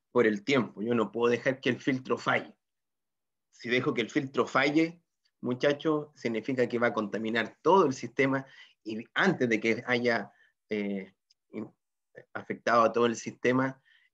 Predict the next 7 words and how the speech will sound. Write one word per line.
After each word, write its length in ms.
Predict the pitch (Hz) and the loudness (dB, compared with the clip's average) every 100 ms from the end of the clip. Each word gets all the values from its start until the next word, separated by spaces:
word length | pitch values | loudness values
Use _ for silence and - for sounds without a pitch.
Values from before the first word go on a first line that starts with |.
| - | -8
eh, 500 | 104 104 98 87 - | -2 -2 -2 -6 -10
ese 220 | 117 113 120 | -8 -6 -2
filtro 560 | 131 131 127 120 113 | 0 0 0 -2 0
va 100 | 104 | -4
a 20 | |
estar 200 | 113 120 | -2 0
obstruido, 800 | 113 104 - 101 147 156 143 139 | -2 -4 -8 0 4 4 4 0